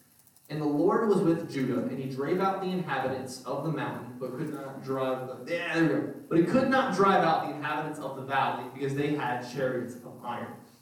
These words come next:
You see, me being the nerd I am, I kinda figured that this phrase at the end has to be significant. Why does he mention chariots of iron? Uh, the mention of iron even goes all the way back to the Hebrew word for barzel,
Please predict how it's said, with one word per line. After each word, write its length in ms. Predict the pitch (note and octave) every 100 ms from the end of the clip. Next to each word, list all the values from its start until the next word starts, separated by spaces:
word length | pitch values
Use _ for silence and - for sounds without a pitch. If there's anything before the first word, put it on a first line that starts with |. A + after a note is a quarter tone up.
| _ _ _ _ - - _ - _ _ _
You 80 | F3+
see, 200 | F3+ A#3
me 120 | C#4
being 260 | D4 A#3 G#3
the 80 | D#3+
nerd 280 | C#3 D3 D3
I 60 |
am, 400 | - B2 C3 B2
I 80 | C3
kinda 200 | G3 G#3+ G#3
figured 260 | F3 E3 D3
that 160 | B2+
this 240 | C3 B2+ -
phrase 340 | C#3+ C#3+ C3+
at 120 | C#3
the 160 | - -
end 160 | A#2+ -
has 260 | - - -
to 60 | B2
be 100 | B2
significant. 640 | B2 A#2+ B2 B2 - - -
Why 280 | C#3 G3 G#3
does 140 | G3+
he 120 | F3+
mention 380 | D3 D3 D3 D3
chariots 380 | - B2 B2 B2
of 200 | B2 -
iron? 400 | F3+ G#3+ - G#2+ - - _ _ _ _ _ _ _ _ _ _
Uh, 240 | B3+ - -
the 60 |
mention 240 | - D#4+ -
of 40 |
iron 240 | G3+ F#3 -
even 100 | G3+
goes 120 | -
all 120 | E3+
the 60 | D#3+
way 40 |
back 280 | D3+ - -
to 60 |
the 60 | -
Hebrew 480 | A3 B3 F#3+ D3+ C#3
word 280 | C3 - B2+
for 120 | -
barzel, 800 | B2+ - - D3+ D#3+ - -